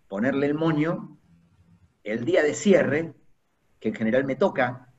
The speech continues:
este, ir, o en realidad voy gustoso, pero me toca decir algunas palabras, le pido a los chicos que nacieron en Swiss Medical que levanten la mano. Entonces, para esos padres,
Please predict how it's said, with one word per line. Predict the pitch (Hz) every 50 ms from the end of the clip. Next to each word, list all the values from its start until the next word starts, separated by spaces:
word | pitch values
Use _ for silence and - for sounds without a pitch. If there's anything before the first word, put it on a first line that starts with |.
| _ -
este, | - - - 104 101 101
ir, | - 123 123 127 113 - 123
o | 104 95 - - - -
en | 107 98
realidad | 101 107 131 120 123
voy | 127 123 120
gustoso, | 107 107 - - - - - - 107
pero | 101 98 90
me | 90 98 101
toca | - 135 - 127 117 110 - -
decir | - 110 - - 139 127
algunas | 120 120 127 127 123 123
palabras, | 147 143 147 139 143 151 151 - - _ _ _ _ _ _ _ _ _ _ _ _ _ _ _ _ _ _ _ _ _
le | 87 92 107 123 151 147
pido | - 202 214 220 208 185
a | 170
los | 156 127 127
chicos | - - 196 190 - 175 170 - - - _ _ _ _ _ _ _ _ _ _ _ _ _ _ _ _ _ _ _ -
que | - 113
nacieron | 117 131 120 - - 160 165 170 165 160 147
en | 135 131
Swiss | 131 135 135 123
Medical | 131 151 156 160 151 151 139 123
que | 120 104
levanten | 101 104 104 104 104 101 90
la | 90 82
mano. | 80 - - _ _ _ _ _ _ _ _ _ _ _ _ _ _ _ _ _ _ _ _ _ _ _ _ _ _ -
Entonces, | 98 107 113 143 151 156 156 160 156 160 -
para | - - - 113 113 123 139
esos | 151 147 - 156 156
padres, | - 170 156 143 131 131 143 - -